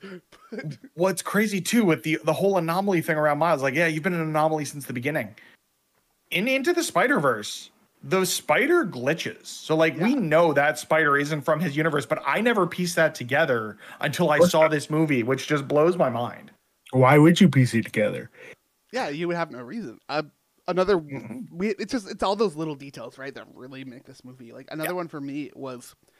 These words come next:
Speaker 1: with, uh, the Spot, who is this dumb, like, cool-looking, cool powers villain,
Speaker 2: Him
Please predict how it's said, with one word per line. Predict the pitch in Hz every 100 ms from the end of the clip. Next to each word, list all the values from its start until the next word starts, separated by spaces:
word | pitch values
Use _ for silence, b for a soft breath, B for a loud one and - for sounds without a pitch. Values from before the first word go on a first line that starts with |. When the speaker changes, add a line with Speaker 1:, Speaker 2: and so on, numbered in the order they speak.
| _ _ -
Speaker 1:
with, | 139 127 -
uh, | 120
the | 113
Spot, | - 196 - _ _ _ _
who | - 185
is | - 175 -
this | 208 170 160 151 139
dumb, | 175 185 190 160
like, | 151 139
cool-looking, | - - 285 208 214 247 226 202
cool | - 247
powers | - - 147 175 185 175
villain, | 151 165 190
Speaker 2:
Him | 214